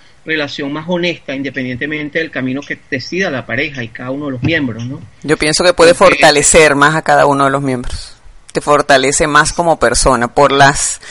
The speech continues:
Speaker 2: decisiones que vas a
Speaker 1: Claro.
Speaker 2: tomar y por el ambiente nuevo que vas a vivir, sea el mismo, con algunas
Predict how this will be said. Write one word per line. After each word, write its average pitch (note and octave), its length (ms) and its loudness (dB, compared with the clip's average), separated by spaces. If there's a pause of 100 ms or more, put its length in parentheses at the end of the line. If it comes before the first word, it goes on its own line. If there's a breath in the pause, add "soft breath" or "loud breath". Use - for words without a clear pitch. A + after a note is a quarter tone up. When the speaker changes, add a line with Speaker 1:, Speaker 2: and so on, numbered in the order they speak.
(120)
Speaker 2:
decisiones E3 540 2
que F3+ 120 2
vas F3+ 100 6
a F#3 80 4
Speaker 1:
Claro. F3 80 4
Speaker 2:
tomar F3+ 400 4 (500 loud breath)
y F3 140 -8
por C#3+ 340 4
el C3 400 0
ambiente D3+ 540 2
nuevo D#3 420 4
que D#3 80 -2
vas D3+ 200 2
a D#3 40 4
vivir, C3+ 320 2
sea D3 280 4
el D#3 100 2
mismo, G#3+ 600 0 (500)
con C3+ 280 2
algunas B2 920 0